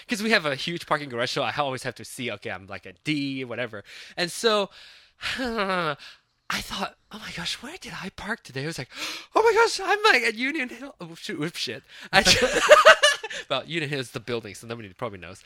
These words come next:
And, uh, so luckily,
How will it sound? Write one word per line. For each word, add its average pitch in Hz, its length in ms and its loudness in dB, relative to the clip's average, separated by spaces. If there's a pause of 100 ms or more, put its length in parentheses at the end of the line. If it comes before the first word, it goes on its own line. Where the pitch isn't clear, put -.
(320)
And, 233 260 4 (100)
uh, 180 260 2 (160)
so 208 520 0 (520)
luckily, 226 760 4